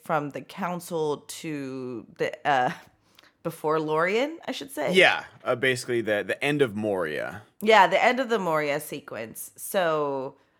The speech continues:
Speaker 1: are you ready to talk about it?
Speaker 2: Spoiler alert, Frodo made it, guys.
Speaker 1: Oh, I can't
Speaker 2: It's on the
Speaker 1: believe.
Speaker 2: edge of my seat.
Speaker 1: <laughs> But Arwen was crying.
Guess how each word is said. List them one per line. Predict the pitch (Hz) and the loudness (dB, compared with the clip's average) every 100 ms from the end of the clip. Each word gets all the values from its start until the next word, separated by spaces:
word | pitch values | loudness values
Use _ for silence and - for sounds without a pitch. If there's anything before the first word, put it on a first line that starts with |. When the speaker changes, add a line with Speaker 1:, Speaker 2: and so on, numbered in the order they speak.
| _ - | _ -2
Speaker 1:
are | 185 | -2
you | 196 220 202 | -2 -6 -4
ready | 156 156 175 233 269 | 0 0 -2 -6 -8
to | 262 254 | -8 -10
talk | 247 226 - | -8 -10 -10
about | 269 262 330 | -10 -10 -8
it? | - - _ _ | -10 -14 _ _
Speaker 2:
Spoiler | - - - - 214 247 233 | -8 -6 -2 4 8 10 10
alert, | 196 175 165 160 | 10 10 8 8
Frodo | - - 151 147 143 139 131 104 | 0 2 6 8 6 4 0 -4
made | 110 98 85 | -4 -2 -2
it, | 78 | -4
guys. | - 87 | 0 8
Speaker 1:
Oh, | 247 262 226 | 12 12 12
I | 202 220 | 10 6
can't | - 269 254 254 214 | -2 0 2 2 0
Speaker 2:
It's | 220 | 6
on | 269 294 339 - | 6 6 2 4
the | |
Speaker 1:
believe. | 403 392 | 2 4
Speaker 2:
edge | 330 190 185 | 8 8 8
of | 190 180 | 6 6
my | 156 135 127 | 4 4 2
seat. | - - 208 233 233 - - 254 | -2 0 2 4 2 0 -4 -4
Speaker 1:
<laughs> | - 262 226 269 269 269 277 262 - | -4 -6 -6 -10 -12 -10 -10 -12 4
But | 403 - | 6 6
Arwen | - 262 415 466 539 466 | 6 10 10 10 8 8
was | 453 - | 4 4
crying. | 440 330 330 440 349 392 247 208 180 | 4 8 8 8 6 2 2 -2 -8